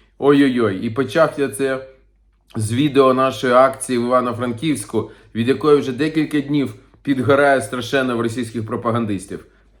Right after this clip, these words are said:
Але про це згодом. А зараз розповім вам, які ж у нас результати є в, м, тилу і як від цього скаженіють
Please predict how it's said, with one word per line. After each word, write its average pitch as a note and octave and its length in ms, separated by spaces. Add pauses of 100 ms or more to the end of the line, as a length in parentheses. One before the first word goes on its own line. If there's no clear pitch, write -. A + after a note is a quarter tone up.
Але E3 260
про A2+ 160
це A#2 200
згодом. F#2+ 440 (300)
А A2+ 180
зараз B2+ 340
розповім A#2 560
вам, G#2+ 180 (240)
які A#2+ 300
ж A#2 80
у - 20
нас B2 200
результати A#2 640
є A2 260
в, - 640
м, A2+ 140
тилу C3+ 500 (220)
і A2+ 180
як C#3 240
від A2+ 160
цього B2 220
скаженіють B2 840